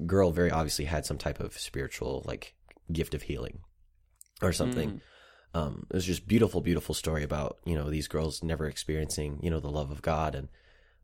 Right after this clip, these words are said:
Speaker 1: um, feeling, literally holding out their hands, getting their hands prayed over, and then feeling somebody touch their hands,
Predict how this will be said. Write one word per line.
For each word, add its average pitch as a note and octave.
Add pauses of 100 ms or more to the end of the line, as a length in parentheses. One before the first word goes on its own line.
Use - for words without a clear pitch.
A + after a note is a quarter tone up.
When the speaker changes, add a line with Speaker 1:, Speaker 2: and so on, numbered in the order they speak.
Speaker 1:
um, B1+ (360)
feeling, F2 (260)
literally F#2 (520)
holding G#2
out F#2
their E2
hands, E2+
getting F2
their D#2+
hands E2
prayed D#2
over, D2+
and D#2
then D2
feeling E2 (640)
somebody E2+
touch -
their C#2+
hands, -